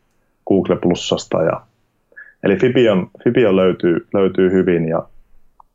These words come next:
ja tota, tykätkää Facebookissa, sinne tulee hyvää, hyvää matskua. Muun muassa oltiin mukana nyt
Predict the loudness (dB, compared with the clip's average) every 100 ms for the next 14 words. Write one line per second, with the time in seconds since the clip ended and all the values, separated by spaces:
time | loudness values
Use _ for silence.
0 | _ -2 0 0 0 0 0 0 -2 -2
1 | -4 -10 -20 -8 0 0 0 -2 0 -2
2 | -4 -2 -2 0 0 2 2 0 -2 -6
3 | -16 -20 -20 _ _ _ _ _ -4 0
4 | 2 0 -2 -2 -4 -4 -6 -2 -2 -2
5 | -2 -2 0 0 0 0 0 -2 -2 0
6 | 0 0